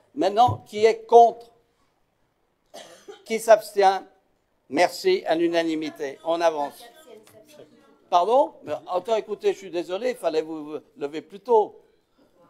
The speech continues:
Va, va, franchement, mais, mais qu'est-ce que c'est que ces gens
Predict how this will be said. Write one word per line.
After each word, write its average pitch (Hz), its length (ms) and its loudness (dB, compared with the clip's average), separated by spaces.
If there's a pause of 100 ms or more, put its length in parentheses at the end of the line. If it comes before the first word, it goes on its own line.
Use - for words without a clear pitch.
Va, 151 220 0
va, 139 160 -2
franchement, 233 800 -2 (420)
mais, - 220 -8 (240)
mais 175 140 -10
qu'est-ce 254 260 -12
que 151 140 -14
c'est 294 220 -14
que 156 160 -20
ces 135 260 -14
gens 151 360 0